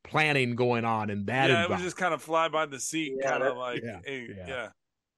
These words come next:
Speaker 3: Fly by night, definitely.
Speaker 1: Yeah.
Speaker 3: So, uh,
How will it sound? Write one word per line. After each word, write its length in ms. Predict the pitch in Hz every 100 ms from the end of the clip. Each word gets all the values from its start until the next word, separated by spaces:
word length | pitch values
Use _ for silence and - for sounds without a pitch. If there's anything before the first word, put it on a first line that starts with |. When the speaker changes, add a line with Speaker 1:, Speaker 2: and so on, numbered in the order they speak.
| -
Speaker 3:
Fly 200 | 123 131
by 180 | 123
night, 320 | 117 123 117 -
definitely. 380 | 123 - 113
Speaker 1:
Yeah. 180 | 90 78 - _ _ _ _ _ _ _ _ _ _ _ _ _ _ _ _ _ _ _ -
Speaker 3:
So, 480 | - 214 190 175 - _ _ _
uh, 40 | -